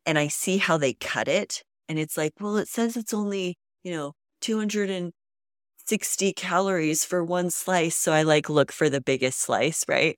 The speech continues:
"Oh, this is it. <laughs> This is, surely this was the slice that they," it's like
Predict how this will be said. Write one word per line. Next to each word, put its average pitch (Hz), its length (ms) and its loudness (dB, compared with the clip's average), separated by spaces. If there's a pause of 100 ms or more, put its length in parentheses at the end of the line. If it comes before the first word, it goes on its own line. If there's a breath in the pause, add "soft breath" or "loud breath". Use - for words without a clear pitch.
"Oh, 226 220 6
this 185 260 2
is 226 160 0
it. 220 300 6 (160)
<laughs> 277 240 -2
This - 240 0
is, 403 240 2 (260)
surely 262 500 4
this 226 280 4
was 220 260 2
the 196 160 0
slice 214 520 0
that 175 200 0
they," 160 140 2
it's - 200 -4
like - 260 -4